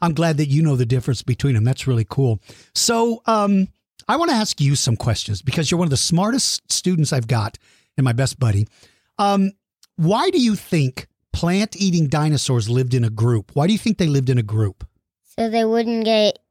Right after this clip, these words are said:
Speaker 2: eaten by another carnivore. But if one of their members were sick, then they would probably let a carnivore eat it.
Speaker 1: And that, you know, and that's, and that's right, Emilio, and that's very good.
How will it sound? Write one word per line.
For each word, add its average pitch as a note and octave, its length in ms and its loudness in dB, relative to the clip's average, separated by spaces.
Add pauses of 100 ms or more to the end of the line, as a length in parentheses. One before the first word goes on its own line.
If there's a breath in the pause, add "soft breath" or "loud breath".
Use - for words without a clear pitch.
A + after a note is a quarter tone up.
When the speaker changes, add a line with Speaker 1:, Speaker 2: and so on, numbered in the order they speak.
Speaker 2:
eaten G3 680 -4
by F#3 560 -2 (100)
another F#3+ 420 -2
carnivore. F3+ 800 -4
But F#3+ 200 0
if G#3 200 0
one A3 160 2
of A3 120 2
their G#3 160 0
members G3 500 0
were F#3 180 -4
sick, G3 480 -2
then F#3 560 -4
they F#3+ 120 0
would F#3+ 220 0 (220)
probably G3 380 0
let F#3+ 320 0 (560)
a F#3+ 220 -2
carnivore F#3+ 640 -2
eat F#3 220 -6
it. G3 180 -10 (800 loud breath)
Speaker 1:
And A3+ 140 2
that, C4+ 200 -4
you C4 160 -2
know, B3 180 0
and G3+ 140 2
that's, A#3+ 300 -4
and F3+ 140 0
that's G3+ 200 -2
right, D#3+ 180 0
Emilio, A2 260 2
and C3 100 2
that's F#3+ 160 -2
very D#3+ 200 0
good. A#2 340 -2